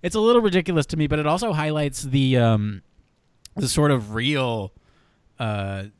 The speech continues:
threat that cybersecurity is, or, or that, that cyber terrorism,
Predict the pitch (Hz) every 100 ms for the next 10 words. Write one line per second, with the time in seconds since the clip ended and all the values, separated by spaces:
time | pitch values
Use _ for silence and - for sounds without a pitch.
0 | _ - _ 131 139 165 139 113 110 -
1 | 139 156 - - 131 117 110 107 110 117
2 | 104 _ 170 127 123 110 107 107 117 101
3 | - 143 120 - - 135 113 104 104 98